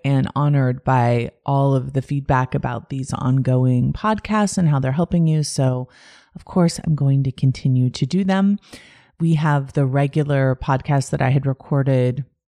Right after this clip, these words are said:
for Thursday still coming up. So I will do these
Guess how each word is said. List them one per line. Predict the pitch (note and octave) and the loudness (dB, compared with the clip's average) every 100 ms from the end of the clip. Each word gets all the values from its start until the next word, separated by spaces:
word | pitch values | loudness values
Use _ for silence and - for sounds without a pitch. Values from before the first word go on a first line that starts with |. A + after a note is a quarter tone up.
| _ _ | _ _
for | E3 C#3+ | 0 0
Thursday | C#3 G3 G3 - F3 E3+ E3 F3+ - _ | 0 -2 -2 0 0 0 -2 -4 -10 _
still | - F#3 F3 | -4 -2 0
coming | F3 D#3 C#3+ | 2 2 0
up. | - - | -4 -8
So | - D#3 C3+ | 0 2 2
I | - | 0
will | D3+ D3+ | 0 0
do | D3 C#3 | 0 -2
these | C3+ B2 | -2 -4